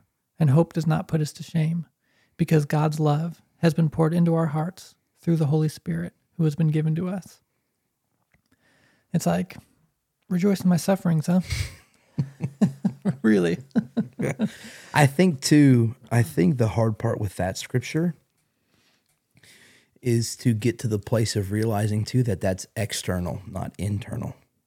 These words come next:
Speaker 1: Sure.
Speaker 2: The internal
Speaker 1: Yeah.
Speaker 2: man is called peace,
Speaker 1: Right.
Speaker 2: love, joy,
Speaker 1: Well,
Speaker 2: patience.
Speaker 1: and I th-,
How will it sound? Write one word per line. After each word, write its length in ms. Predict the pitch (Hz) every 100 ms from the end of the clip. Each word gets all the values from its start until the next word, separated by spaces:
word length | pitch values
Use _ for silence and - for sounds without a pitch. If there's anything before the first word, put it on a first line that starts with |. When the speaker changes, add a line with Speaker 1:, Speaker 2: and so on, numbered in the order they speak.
| _
Speaker 1:
Sure. 440 | - - 147 143 - _ _ _ _
Speaker 2:
The 140 | 107 120
internal 340 | 165 151 104
Speaker 1:
Yeah. 40 | 101
Speaker 2:
man 260 | 98 95
is 120 | 95
called 320 | - 90 87 -
peace, 560 | - 98 90 - - _ _ _
Speaker 1:
Right. 400 | 165 147 175 - -
Speaker 2:
love, 580 | 98 95 95 90 87 92
joy, 560 | - - - 85 85 196
Speaker 1:
Well, 100 | 190
Speaker 2:
patience. 760 | 95 92 - - 85 - - 196
Speaker 1:
and 260 | 165 160
I 80 | 170
th-, 120 | -